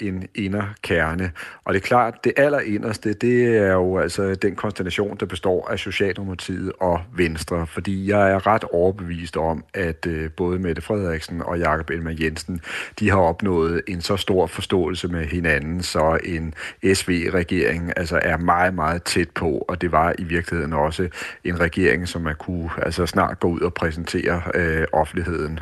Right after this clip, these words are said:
øh, for. Men så kan man sige, at i den næste cirkel, der er der så nogle, øh, partier, som det kunne, øh, måske være meget, meget hjælpsomt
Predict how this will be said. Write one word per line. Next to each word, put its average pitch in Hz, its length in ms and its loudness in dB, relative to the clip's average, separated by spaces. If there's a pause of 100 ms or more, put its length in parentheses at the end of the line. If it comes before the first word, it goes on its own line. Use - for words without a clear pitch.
øh, 80 60 -4
for. 78 340 0 (420)
Men 98 160 4
så 123 100 4
kan 123 80 4
man 113 80 2
sige, 120 180 4
at 113 60 2
i - 0 -
den 117 100 4
næste 117 520 4
cirkel, 104 540 4 (140)
der 113 60 6 (100)
er 101 320 2
der 117 80 0
så 107 140 -2
nogle, 101 420 0
øh, 85 100 -2
partier, 107 540 -2
som 90 240 -4
det 90 140 -4
kunne, 87 320 -4 (140)
øh, 87 240 2
måske 87 360 -2
være 85 200 0
meget, 95 220 2
meget 92 220 2
hjælpsomt - 580 0